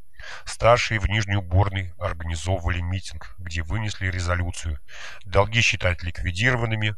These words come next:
рабство уничтоженным и впредь больше не допускать подобных вещей. Почти полтора месяца голодавшая Шкида вновь вздохнула свободно и радостно. Вчерашние рабы ходили сегодня довольные, но больше других были довольны старшие.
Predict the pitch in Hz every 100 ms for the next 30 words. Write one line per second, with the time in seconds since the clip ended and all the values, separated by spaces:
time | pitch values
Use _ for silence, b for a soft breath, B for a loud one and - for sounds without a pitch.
0 | - 92 101 113 - 90 90 92 - 104
1 | 92 82 76 76 - 85 - - 117 98
2 | 110 113 101 92 - 98 - 101 - 85
3 | 87 85 82 92 90 - 87 76 - B
4 | B B B B - 104 - 123 - -
5 | 120 127 123 110 107 92 - 85 92 92
6 | 98 - 92 80 - 113 107 95 85 92
7 | 95 87 95 - 95 92 - 92 95 101
8 | 101 92 101 95 90 82 - 85 - B
9 | B B B - 101 98 95 92 90 90
10 | - - - 90 87 85 - 87 85 80
11 | 80 78 107 110 107 101 - B B B
12 | B - 90 85 82 131 - 120 104 101
13 | 101 98 87 92 95 82 80 82 85 80
14 | - 82 - - 76